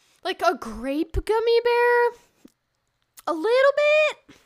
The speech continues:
Which I don't, I, I don't like grape flavored things at all. Like artificial grape flavored candies and stuff like that. Hate it. Hate them. That is the one,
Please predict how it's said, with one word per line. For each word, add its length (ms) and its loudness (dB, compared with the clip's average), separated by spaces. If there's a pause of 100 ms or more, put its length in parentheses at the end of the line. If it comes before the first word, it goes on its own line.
(160)
Which 160 -14
I 80 -4
don't, 220 -6
I, 260 -4
I 180 4
don't 240 -4
like 300 -8 (120)
grape 260 -8
flavored 480 -10
things 280 -8
at 100 -12
all. 320 -16 (180)
Like 280 -6 (180)
artificial 720 -8 (880)
grape 340 -14
flavored 600 -8
candies 560 -10
and 100 -12
stuff 180 -10
like 140 -10
that. 200 -6 (120)
Hate 460 -8
it. 220 -20 (680)
Hate 460 -10 (100)
them. 320 -18 (420)
That 140 -2
is 100 -6
the 140 -6
one, 520 -2